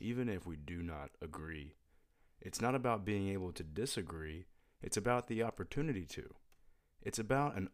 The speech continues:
open and safe space, as we are in one now, above the clouds. Have you ever felt unheard, unseen, and neglected in that way? Many of us, including myself,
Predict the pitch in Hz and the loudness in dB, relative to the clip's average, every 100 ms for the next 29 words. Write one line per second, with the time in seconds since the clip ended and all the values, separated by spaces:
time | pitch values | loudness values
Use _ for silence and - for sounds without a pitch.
0 | - 143 147 156 156 - _ - 92 87 | 0 0 2 0 -2 -8 _ -6 -2 0
1 | - 113 120 123 - - 104 98 120 - | 2 2 2 0 -4 -2 2 4 2 -4
2 | - - - - - 90 92 95 98 107 | -14 -20 -20 -8 -4 0 4 6 6 6
3 | 98 104 90 85 82 95 92 73 69 - | 6 4 2 2 2 4 4 2 -4 -10
4 | - - _ - - 85 85 80 80 82 | -20 -20 _ -10 -4 -2 0 0 -2 -6
5 | - - - 90 - - 104 98 - - | -10 -12 -8 -8 -6 -8 -10 -12 -12 -12
6 | - - - - - - - 117 113 123 | -12 -18 -20 -20 -20 -10 -2 0 2 2
7 | 98 156 - - 101 147 - 131 113 107 | 2 -2 -2 0 0 0 -4 0 2 2
8 | 90 92 113 135 131 - 95 120 113 - | 2 0 2 0 -4 0 2 4 2 -2
9 | - 98 120 135 107 90 76 87 - 143 | -2 0 2 2 0 0 0 0 0 -4
10 | 143 156 160 - 165 180 190 - - - | -4 -2 -4 -2 -4 -4 -8 -12 -20 -20
11 | - - - 123 170 160 131 131 143 - | -20 -12 0 2 2 0 2 0 0 -4
12 | 104 98 - 123 131 135 85 85 - 131 | 0 0 2 4 6 4 2 -2 -2 0
13 | 120 85 - | 0 -4 -8